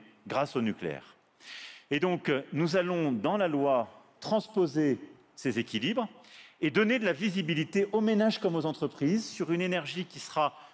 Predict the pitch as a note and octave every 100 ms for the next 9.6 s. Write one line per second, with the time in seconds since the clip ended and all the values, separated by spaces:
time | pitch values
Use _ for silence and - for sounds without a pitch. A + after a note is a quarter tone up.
0 | - D#3 A#3+ A#3+ D#3 D3 - A#3 C#4 A3
1 | D#3 F#3 C#3+ D3 C3+ G#2 F2+ C3 G3+ -
2 | _ _ _ _ _ _ _ C3+ - A2+
3 | - - C#3+ F#3 A#3+ - - _ _ _
4 | _ - B2+ F#3 F3+ E3+ - D#2+ D2+ -
5 | _ _ _ _ _ _ _ _ - A#2+
6 | C3+ D3+ - G#3 D#3+ - D#3 - D#3+ C#3+
7 | C#3 A#2+ D3+ C3+ G#2+ A#2 A#2 A#2+ A#2+ -
8 | G2+ G#2 D#3+ - - _ - B2 B2 A2
9 | G#2+ A2+ G#2 - F2+ D#2